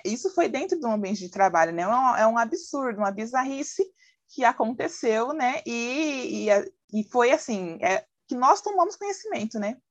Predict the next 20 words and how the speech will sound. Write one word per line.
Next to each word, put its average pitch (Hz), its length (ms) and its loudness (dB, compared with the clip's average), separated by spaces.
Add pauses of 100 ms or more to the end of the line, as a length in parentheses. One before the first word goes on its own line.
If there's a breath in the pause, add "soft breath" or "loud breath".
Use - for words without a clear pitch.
(320)
Porque 214 260 -2
a 214 100 4
verdade 220 540 0
é 233 80 -2
que - 280 -12 (300 soft breath)
existem 208 440 -6
inúmeras 311 420 -2
situações 247 400 -4
que - 80 -2
acontecem 220 520 -4
que 247 80 -10
muitas 247 320 -4
vezes 240 140 -8
a 240 40 -4
gente 233 200 -4
nem 311 160 -6
toma 302 280 -6 (240)
conhecimento 247 520 -6
que - 120 -10
existiu, 233 640 -6